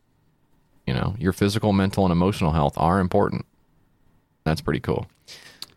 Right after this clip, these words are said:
Spend some time rethinking the timeline for completing your project, updating your backers on that, rally your backers, uh, edit your campaign messaging.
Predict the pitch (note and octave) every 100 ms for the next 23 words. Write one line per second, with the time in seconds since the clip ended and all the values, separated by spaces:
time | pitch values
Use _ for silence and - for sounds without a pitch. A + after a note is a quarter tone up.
0 | _ - D3 D#3+ C#3 C#3 B2+ B2+ A#2 B2+
1 | B2 G#2+ A2+ G#2 G#2 G2 G2 G2 F2+ F#2+
2 | E2 D2+ - E3+ F#3+ F3 E3+ E3 D#3+ -
3 | F#2 E2+ D#2 D2+ - G#2+ A#2+ A2 G#2 F#2+
4 | F#2 F#2+ F#2+ F2+ D#2 F2+ F#2 F2 E2 E2+
5 | E2+ D#2+ E2 D#2 D#2 - C2 C2 C2+ -
6 | G#2 G2+ - E2+ - C3+ A#2 A2 G#2 F#2+
7 | G2 G2+ G2+